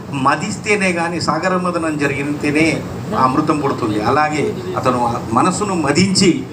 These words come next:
అద్భుతమైనటువంటి కవితను సృష్టించాడు. అలా సృష్టించే కవులకు జనం ఎప్పుడు నీరాజనాలు పడతారు అని చెప్పడానికి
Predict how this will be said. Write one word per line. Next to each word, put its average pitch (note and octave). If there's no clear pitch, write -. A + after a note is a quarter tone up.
అద్భుతమైనటువంటి D#3
కవితను D#3
సృష్టించాడు. C3
అలా C3+
సృష్టించే E3
కవులకు D#3+
జనం D#3
ఎప్పుడు E3
నీరాజనాలు D#3
పడతారు B2+
అని D#3
చెప్పడానికి C3